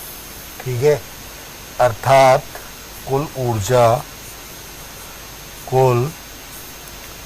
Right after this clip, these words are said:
ऊर्जा अचर होती है, अचर या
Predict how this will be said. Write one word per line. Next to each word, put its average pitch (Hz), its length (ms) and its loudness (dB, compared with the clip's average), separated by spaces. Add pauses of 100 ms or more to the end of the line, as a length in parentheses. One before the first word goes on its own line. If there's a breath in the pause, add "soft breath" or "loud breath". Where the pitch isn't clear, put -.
(640)
ऊर्जा 120 540 4 (2250)
अचर 127 380 4 (100)
होती 104 460 -6
है, 80 240 -6 (640)
अचर 131 540 2 (240)
या 120 200 8